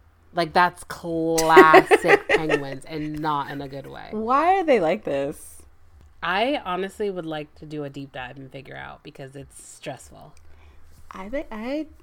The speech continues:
Speaker 2: they have a flair for the dramatic, honestly.
Speaker 1: They really do.
Speaker 2: Well, that is it for us this episode.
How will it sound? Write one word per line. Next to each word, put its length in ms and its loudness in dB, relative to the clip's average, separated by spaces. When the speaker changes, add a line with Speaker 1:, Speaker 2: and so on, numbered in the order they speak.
Speaker 2:
they 220 -10
have 160 -6
a 80 -6
flair 320 -8
for 100 -10
the 140 -8
dramatic, 580 -12
honestly. 720 -14
Speaker 1:
They 340 -8
really 440 -14
do. 300 -20
Speaker 2:
Well, 600 2
that 640 6
is 320 -2
it 180 2
for 180 -2
us 180 -4
this 300 -12
episode. 680 0